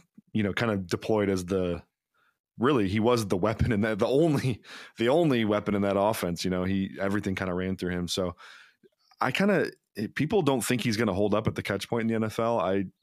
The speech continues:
I don't know that that's true. What do you, <laughs> what do you think, Matt? I mean, I, recent, we have recent examples of smaller guys doing this at a high, I mean, you mentioned Antonio Brown, and I don't want a thirty-day j-,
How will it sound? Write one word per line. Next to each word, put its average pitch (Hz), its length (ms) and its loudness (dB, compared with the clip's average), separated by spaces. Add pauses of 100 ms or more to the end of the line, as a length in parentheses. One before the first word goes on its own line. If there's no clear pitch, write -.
(580)
I 107 60 -8
don't 127 120 0
know 113 80 2
that 107 120 0
that's 101 200 -2
true. 98 440 -2
What 101 160 -2
do 113 60 0
you, 95 60 -2
<laughs> - 800 -14
what 120 80 2
do 120 60 2
you 135 60 -2
think, 101 220 0
Matt? 101 180 2
I 110 80 4
mean, 117 160 4
I, 110 220 2
recent, 135 420 0
we 135 100 2
have 135 120 0
recent 135 240 2
examples 110 420 0
of 95 80 -2
smaller 104 300 0
guys 98 280 0
doing 104 260 0
this 92 160 -2
at 92 80 0
a - 20 -2
high, 95 80 0
I 95 180 0
mean, 101 200 0
you 107 100 0
mentioned 104 260 0
Antonio 95 360 -2
Brown, 92 340 -2
and 87 160 -2 (280)
I 113 60 0
don't 110 120 2
want 104 120 2
a 95 40 -2
thirty-day 98 420 0
j-, 95 140 -4